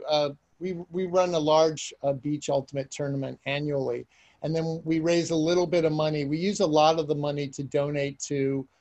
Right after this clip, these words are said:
um, young players and teams in our area, uh, to support what they're doing. But with the remaining money, what we wanted to do was pay for, uh, people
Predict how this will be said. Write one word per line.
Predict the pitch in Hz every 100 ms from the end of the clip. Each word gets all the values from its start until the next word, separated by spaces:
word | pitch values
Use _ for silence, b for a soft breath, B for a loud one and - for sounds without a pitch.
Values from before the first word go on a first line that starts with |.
| _ -
um, | 135 135 131 131 131 135 - _ 143
young | 156 156 151
players | 160 151 151 147 127
and | 139 123
teams | - 156 151 143 120
in | 139
our | 139 135 135
area, | 139 147 143 131 131 131 _ _ _
uh, | 135 131 131 131 131 -
to | 143 135 135 139 _
support | - 156 151 156
what | 156 135
they're | 165 175
doing. | 165 156 143
But | 156
with | 165 160
the | 180
remaining | 170 180 202 233 220
money, | 175 165 156
what | 160
we | 160 156
wanted | 160 175 180 147
to |
do | 156 165 160 151 - _ _
was | 160 156 -
pay | 180 196
for, | 202 190 180 170 165 -
uh, | -
people | 185 170 170 165 156